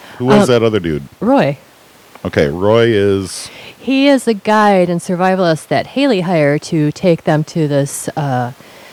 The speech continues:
Speaker 2: to the Blackwater Ridge area because it's so remote.
Speaker 1: Okay, all right. So Roy the guide and Haley are off, and, uh, they're gonna trek into the woods, and they even call him out on how ridiculous they're dressed for a hike.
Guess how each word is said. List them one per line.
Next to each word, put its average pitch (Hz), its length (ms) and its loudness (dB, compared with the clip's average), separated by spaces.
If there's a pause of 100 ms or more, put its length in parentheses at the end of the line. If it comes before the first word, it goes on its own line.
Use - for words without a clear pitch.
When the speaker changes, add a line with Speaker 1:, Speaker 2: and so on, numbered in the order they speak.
(160)
Speaker 2:
to - 80 -10
the 170 80 -6
Blackwater 165 600 2
Ridge 185 260 0
area 135 520 -2
because 156 260 -2
it's - 140 -12
so 160 160 2
remote. 139 500 -2 (500)
Speaker 1:
Okay, 135 320 4 (240)
all 104 200 2
right. 71 220 0
So 104 120 2
Roy 117 320 6
the 123 120 2
guide 101 520 0
and 95 140 -6
Haley 98 400 -2
are 92 140 2
off, 90 500 -2 (840)
and, 90 320 0
uh, 90 240 2
they're 101 160 0
gonna 107 200 0
trek - 260 -4
into 117 140 -2
the 107 100 -2
woods, 117 300 2
and 107 80 -2
they 110 100 0
even 120 160 0
call 127 220 2
him 131 100 0
out 123 140 2
on 127 100 0
how 127 160 0
ridiculous 120 680 -2
they're 104 160 4
dressed 98 480 0
for 117 280 2
a 110 100 4
hike. 104 460 0